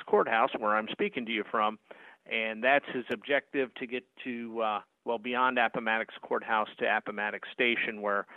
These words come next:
supplies from Lynchburg have been brought over, and then he's gonna go south, uh, down what today basically is Route twenty-nine to Danville,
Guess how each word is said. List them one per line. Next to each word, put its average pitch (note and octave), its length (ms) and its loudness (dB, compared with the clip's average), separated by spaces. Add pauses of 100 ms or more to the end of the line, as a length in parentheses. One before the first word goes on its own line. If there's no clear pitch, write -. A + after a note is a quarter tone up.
(240)
supplies B2+ 480 4 (100)
from G#2+ 180 -6
Lynchburg A2+ 480 -2
have G#2 140 -12
been G#2 180 -4
brought G2+ 280 2
over, G2+ 400 -2 (400)
and G#2 300 -4
then G#2+ 160 -2
he's G#2+ 240 -8 (100)
gonna G#2+ 180 -4
go G2+ 240 -2 (140)
south, C3+ 380 4 (260)
uh, G#2 480 0 (160)
down A2+ 240 -2
what A2+ 200 2 (420)
today D3 240 2
basically B2+ 560 2
is A#2 120 -2
Route C3 280 4
twenty-nine B2 580 2
to A2 80 -2
Danville, G#2+ 540 0